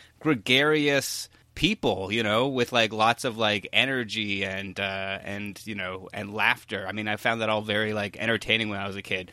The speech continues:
So I, I love this movie. I haven't seen it s-, since I was young. I don't know why. I mean, I guess I thought because it's, like, a kid's movie,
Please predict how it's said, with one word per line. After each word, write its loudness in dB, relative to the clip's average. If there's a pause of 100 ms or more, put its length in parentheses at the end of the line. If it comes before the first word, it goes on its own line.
(140)
So 6
I, 6
I 2
love 2
this 2
movie. 2 (920)
I 6
haven't 0
seen -2
it -4
s-, -10
since 0
I 6
was 2
young. 4 (920)
I 6
don't 0
know 4
why. 6
I 2
mean, 2
I 2
guess 2
I 4
thought 4
because 2
it's, 0
like, 4
a 0
kid's 0
movie, 0